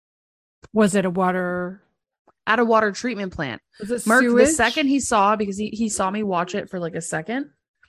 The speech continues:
Speaker 2: and the second he saw the episode,
Speaker 1: Yeah.
Speaker 2: he's like, "This is a water treatment plant."
Speaker 1: It's water treatment, not sewage treatment.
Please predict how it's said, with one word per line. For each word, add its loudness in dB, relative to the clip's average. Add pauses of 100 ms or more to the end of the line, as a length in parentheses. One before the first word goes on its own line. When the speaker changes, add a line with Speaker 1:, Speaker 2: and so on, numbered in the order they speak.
(240)
Speaker 2:
and 0
the -2
second -2
he -2
saw 2 (380)
the 0
episode, -2 (520)
Speaker 1:
Yeah. 0 (380)
Speaker 2:
he's -6
like, -2
"This -2
is -6
a 0
water 2
treatment -8
plant." -12 (560)
Speaker 1:
It's -2
water 2
treatment, -4
not -2
sewage -6
treatment. -16